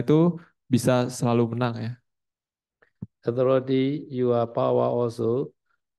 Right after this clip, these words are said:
Speaker 2: more, more higher. Hmm.
Speaker 1: Ya, kekuasaan dan, eh,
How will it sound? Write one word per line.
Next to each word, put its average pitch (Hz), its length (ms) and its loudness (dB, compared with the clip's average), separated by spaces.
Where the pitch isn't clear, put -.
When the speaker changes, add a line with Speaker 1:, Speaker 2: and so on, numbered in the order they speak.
Speaker 2:
more, 117 180 0
more 117 220 -2
higher. 104 420 -6
Hmm. 107 160 -12
Speaker 1:
Ya, 117 120 -2
kekuasaan 127 760 0
dan, 127 180 2
eh, 110 400 -2